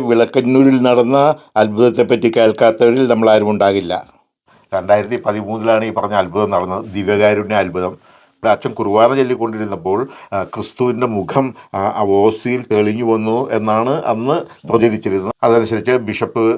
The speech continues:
അത് കൊണ്ടുപോയി, ആ, അന്നത്തെ ബിഷപ്പ് കൊണ്ടുപോയി. അതിനുശേഷം, ആ, അതിനെപ്പറ്റി പഠനങ്ങൾ നടത്തി വത്തിക്കാൻ, ആ, അതിനെ ഇപ്പോൾ, ഇപ്പോൾ, ഇപ്പോൾ ഈ പതിനൊന്ന് വർഷങ്ങൾ കഴിഞ്ഞതിന് ശേഷം വത്തിക്കാൻ ഇപ്പോൾ അതിനെ ഒരു, ആ, ആ, ആ, മഹാത്ഭുതമായിട്ട്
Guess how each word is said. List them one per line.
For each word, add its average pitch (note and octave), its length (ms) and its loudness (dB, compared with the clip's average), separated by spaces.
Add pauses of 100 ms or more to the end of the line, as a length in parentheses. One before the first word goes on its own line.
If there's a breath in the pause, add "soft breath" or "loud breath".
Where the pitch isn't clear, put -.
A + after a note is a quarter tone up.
(120)
അത് G#2+ 120 2 (140)
കൊണ്ടുപോയി, G#2 480 0 (340)
ആ, G2 40 4 (180)
അന്നത്തെ G2 320 -4
ബിഷപ്പ് F#2+ 320 -8
കൊണ്ടുപോയി. G2 400 -2 (100)
അതിനുശേഷം, G2 480 -8 (320 loud breath)
ആ, G2 80 0 (140)
അതിനെപ്പറ്റി G2 520 -4
പഠനങ്ങൾ G#2 480 0
നടത്തി G2 280 -4 (100)
വത്തിക്കാൻ, F#2 420 -4 (420 loud breath)
ആ, G2+ 40 2 (300)
അതിനെ G#2 260 -2 (200)
ഇപ്പോൾ, B2 360 0 (840)
ഇപ്പോൾ, A#2+ 300 0 (160)
ഇപ്പോൾ B2 180 -6
ഈ - 20 0 (100)
പതിനൊന്ന് G#2+ 380 -2
വർഷങ്ങൾ G#2+ 380 -4
കഴിഞ്ഞതിന് G#2 380 -2
ശേഷം D3 280 -2
വത്തിക്കാൻ A2+ 420 0 (340 loud breath)
ഇപ്പോൾ G#2+ 200 0
അതിനെ G2+ 240 -2 (140)
ഒരു, G#2 160 -4 (420 loud breath)
ആ, - 20 0 (220)
ആ, G#2+ 40 2 (520)
ആ, A2 40 0 (200)
മഹാത്ഭുതമായിട്ട് G#2+ 1000 0